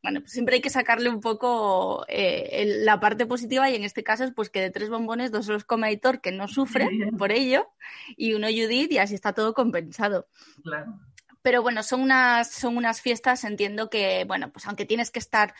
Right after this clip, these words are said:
Speaker 1: eh, controlando, mm, que no te causan un estrés especial, me imagino, después de tantos años ya eres una experta.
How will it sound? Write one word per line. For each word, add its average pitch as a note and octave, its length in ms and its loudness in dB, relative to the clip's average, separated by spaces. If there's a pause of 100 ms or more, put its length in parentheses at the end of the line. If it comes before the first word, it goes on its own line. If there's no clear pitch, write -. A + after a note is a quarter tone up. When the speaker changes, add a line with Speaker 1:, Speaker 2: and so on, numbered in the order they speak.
(240)
Speaker 1:
eh, A3+ 280 0
controlando, A3+ 880 0
mm, G#3 560 -8
que G#3+ 100 -6
no G#3+ 100 -6
te A3 140 -4
causan A3 400 -4
un G#3+ 160 -8
estrés A3 340 -6
especial, G#3+ 500 0
me G3+ 80 -4
imagino, G3+ 380 -4
después G#3 300 -6
de G#3+ 60 0
tantos G#3+ 400 -2
años A3+ 400 -2
ya G3+ 240 4
eres G3+ 180 0
una A3+ 160 -2
experta. - 560 -4